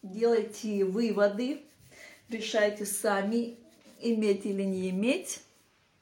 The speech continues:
Вот, э, если хотите фиолетовые волосы, как у меня, и фиолетовые реснички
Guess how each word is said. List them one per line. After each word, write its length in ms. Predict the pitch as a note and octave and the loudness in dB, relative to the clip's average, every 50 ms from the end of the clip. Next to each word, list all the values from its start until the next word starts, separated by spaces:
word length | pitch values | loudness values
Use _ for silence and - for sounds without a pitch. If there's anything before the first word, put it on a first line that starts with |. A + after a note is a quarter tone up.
| _ _ _ - - - | _ _ _ -14 -12 -8
Вот, 500 | C#4 G#3+ G#3 G3+ G3 F#3+ F#3 F#3 F#3 - | -6 -4 0 2 4 4 4 2 0 -4
э, 480 | F#3 F#3 F#3 F#3 F#3 F#3 F3+ F#3 F#3+ F#3+ G3+ | -4 -2 -2 0 0 -2 0 0 -2 -2 -2
если 220 | A3+ A3+ - G#3 | -4 -4 -2 -4
хотите 480 | G3+ G#3 G3 F#3+ F#3+ - G3 F#3 - F#3+ | -2 -2 -4 -6 -6 -8 -10 -10 -10 -12
фиолетовые 640 | F#3 - - F#3+ F#3+ F#3+ F#3+ F#3+ F#3+ F#3+ F#3+ F#3 F#3 | -8 -4 -2 0 0 0 -2 -4 -4 -6 -6 -6 -6
волосы, 500 | F3+ F3 F3 F3+ F#3+ G3+ G#3 - - C#4+ | -4 -4 -2 0 0 0 -2 -4 -8 -10
как 240 | - B3+ - - - | -8 -10 -10 -10 -10
у 60 | A#3+ | -8
меня, 420 | B3 B3+ B3 C4 C4 C4+ D#4 D#4 - _ _ _ - - - - - - _ _ _ _ _ _ _ _ _ _ _ _ - _ | -8 -6 -4 -4 -4 -4 -6 -8 -12 _ _ _ -20 -20 -20 -20 -20 -20 _ _ _ _ _ _ _ _ _ _ _ _ -20 _
и 380 | - G#3 G#3 G3+ G3+ G3 G3 F#3+ | -10 -6 -4 -4 -2 -2 -4 -4
фиолетовые 580 | - - F#3+ F#3+ F#3+ F#3 F3+ F#3 G#3 F#3+ F#3 | -4 -4 -2 -2 -2 -4 -6 -8 -8 -8 -8
реснички 800 | F#3 F#3+ - - - F#3+ F#3 - - - - - - - - - | -8 -10 -12 -14 -14 -12 -12 -12 -14 -16 -20 -20 -18 -16 -16 -16